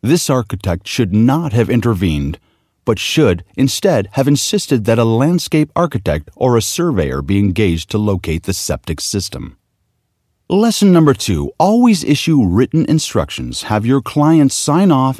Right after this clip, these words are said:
and keep the instructions as records.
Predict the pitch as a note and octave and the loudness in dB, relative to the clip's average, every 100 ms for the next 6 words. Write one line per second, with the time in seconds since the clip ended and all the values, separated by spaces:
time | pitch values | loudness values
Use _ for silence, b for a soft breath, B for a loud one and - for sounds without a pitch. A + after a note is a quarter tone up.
0 | - C#3 C#3 - F#3 - G3 D#3 - - | 0 2 2 -2 -4 0 0 0 -2 -6
1 | G3 G3 - G2+ G2 - - G#2+ G2+ F#2 | -6 -6 -2 2 2 0 -2 0 0 -2
2 | F2 G2+ A#2 A#2 D#2 A1+ F#2+ - | 0 0 0 -2 -8 -8 -14 -14